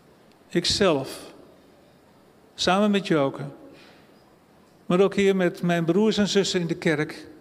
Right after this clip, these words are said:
Dat we dat beeld heel scherp voor ogen houden van de glorie en de majesteit van uzelf.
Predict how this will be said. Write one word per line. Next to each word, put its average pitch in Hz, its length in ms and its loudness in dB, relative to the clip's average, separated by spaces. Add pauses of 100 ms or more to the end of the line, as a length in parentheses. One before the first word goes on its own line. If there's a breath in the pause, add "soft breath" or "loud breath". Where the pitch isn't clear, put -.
(600 loud breath)
Dat 170 200 0
we 180 80 -2
dat 156 280 -2
beeld 190 340 2
heel 190 280 0
scherp 165 380 -4
voor - 160 -8
ogen 156 340 -2
houden 151 360 -4
van 156 160 -6
de 147 80 -6
glorie 190 680 -2
en 151 80 -4
de 147 80 -4
majesteit 151 960 -6
van 151 200 -10
uzelf. 143 460 -10